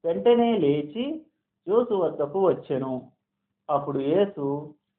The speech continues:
"నేను ఏమి చేయగోరుచున్నావు?" అని వానిని అడుగగా, వాడు, "బోధకుడా,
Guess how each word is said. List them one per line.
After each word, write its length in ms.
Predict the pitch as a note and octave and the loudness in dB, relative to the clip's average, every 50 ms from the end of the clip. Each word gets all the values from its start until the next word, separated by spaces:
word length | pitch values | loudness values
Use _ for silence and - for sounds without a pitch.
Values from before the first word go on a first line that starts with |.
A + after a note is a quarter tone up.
| _ _ _ _ - | _ _ _ _ -4
"నేను 220 | E3 F3+ F#3 F3 | -2 0 0 2
ఏమి 380 | E3+ E3 E3+ F#3+ A3+ B3 B3 - - | 2 2 2 4 2 2 0 -2 0
చేయగోరుచున్నావు?" 1200 | G3 G3+ G#3 G3+ G3 G3+ G3+ G3 F#3+ F#3+ F#3+ F#3 F3+ F3 F3 F3 F3 E3+ E3 E3+ E3+ E3+ E3+ - - _ _ _ _ _ - | 2 2 2 2 2 2 0 0 0 -2 -4 -4 -2 0 2 4 4 4 4 2 0 -4 -6 -12 -18 _ _ _ _ _ -10
అని 180 | D3+ D#3 F3 F3 | -6 -4 -2 2
వానిని 500 | D#3 D3+ D3 D3 D3 D3+ D3+ D3 B2 A#2+ C#3 | 4 4 4 4 2 0 -2 -2 -4 -4 -4
అడుగగా, 720 | C#3 B2+ C3+ C#3 D3 D3 D#3 F#3 A3 A#3+ A#3+ - - - _ _ _ _ _ _ _ _ _ - | -4 -2 -2 0 0 2 4 4 4 4 4 0 -4 -10 _ _ _ _ _ _ _ _ _ 0
వాడు, 640 | D3 D#3 D#3+ E3 D#3+ D3+ C3+ C3+ C#3 C#3+ C#3+ C#3+ - _ _ _ _ _ _ _ _ _ _ - | 2 4 6 6 6 4 4 2 2 0 -2 -6 -10 _ _ _ _ _ _ _ _ _ _ 0
"బోధకుడా, 800 | D3 D#3+ G3 A#3 B3 A#3+ A#3+ G#3+ E3+ C#3 B2+ C3 C#3 D#3+ - - | 2 4 6 6 4 4 2 2 2 4 4 4 4 2 0 -2